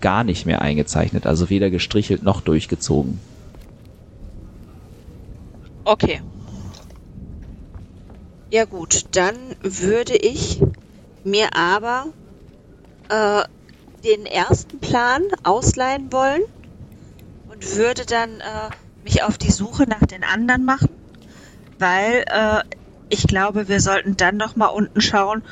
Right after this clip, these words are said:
Speaker 2: ob's da irgendwelche anderen Geheimgänge oder Ähnliches noch gibt,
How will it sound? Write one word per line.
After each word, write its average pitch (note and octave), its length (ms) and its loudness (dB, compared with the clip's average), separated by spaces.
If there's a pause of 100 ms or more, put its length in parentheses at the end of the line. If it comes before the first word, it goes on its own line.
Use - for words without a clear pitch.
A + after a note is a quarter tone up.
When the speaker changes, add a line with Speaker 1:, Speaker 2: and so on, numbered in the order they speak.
(280)
Speaker 2:
ob's - 520 0
da F3+ 240 2
irgendwelche G3+ 580 2
anderen G3+ 440 0
Geheimgänge F#3+ 760 2
oder F3+ 300 2
Ähnliches G3 500 0
noch E3+ 220 -12
gibt, F3+ 260 0